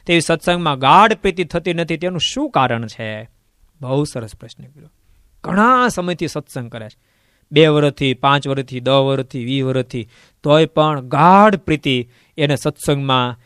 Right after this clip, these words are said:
થાતી જ નથી એમ. અને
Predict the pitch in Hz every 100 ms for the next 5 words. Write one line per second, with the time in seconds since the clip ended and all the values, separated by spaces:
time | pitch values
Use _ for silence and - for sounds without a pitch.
0 | _ _ 180 190 - 131 117 113 - 107
1 | _ _ _ _ _ _ _ _ _ -
2 | 196 226